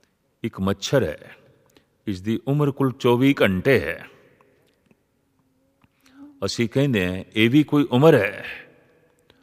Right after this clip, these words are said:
ਪਰ ਸਾਗਰ ਵਿੱਚ ਐਸੀਆਂ ਮਛਲੀਆਂ ਨੇ, ਤਿੰਨ-ਤਿੰਨ ਹਜ਼ਾਰ ਸਾਲ ਤੱਕ ਜਿਨ-,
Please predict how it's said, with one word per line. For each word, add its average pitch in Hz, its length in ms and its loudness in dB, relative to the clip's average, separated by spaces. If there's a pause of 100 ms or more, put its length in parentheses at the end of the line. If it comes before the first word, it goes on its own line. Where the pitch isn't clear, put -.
(760)
ਪਰ 98 100 -6
ਸਾਗਰ 110 540 -2
ਵਿੱਚ 113 260 -4
ਐਸੀਆਂ 104 500 -2
ਮਛਲੀਆਂ 101 560 0
ਨੇ, 85 260 -8 (420)
ਤਿੰਨ-ਤਿੰਨ 127 400 -2
ਹਜ਼ਾਰ 92 380 2
ਸਾਲ 139 340 4
ਤੱਕ 123 200 0
ਜਿਨ-, 98 280 -2